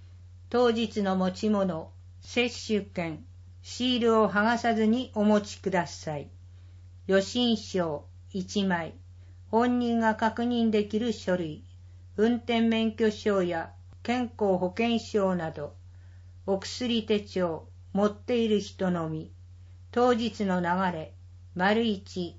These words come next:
受付、丸二、検温、丸三、予診票の確認、丸四、医師による問診、丸五、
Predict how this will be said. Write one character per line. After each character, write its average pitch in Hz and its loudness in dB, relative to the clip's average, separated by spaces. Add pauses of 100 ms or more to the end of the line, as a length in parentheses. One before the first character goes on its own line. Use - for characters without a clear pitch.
(120)
受 208 0
付、 - -6 (320)
丸 220 2
二、 196 -2 (140)
検 220 0
温、 156 -4 (460)
丸 226 2
三、 180 -6 (280)
予 202 -2
診 247 -2
票 226 2
の 202 2
確 190 -4
認、 175 -4 (560)
丸 220 0
四、 170 -2 (220)
医 196 -6
師 254 -4
に 240 2
よ 220 2
る 208 2
問 196 0
診、 151 -10 (540)
丸 208 4
五、 170 -4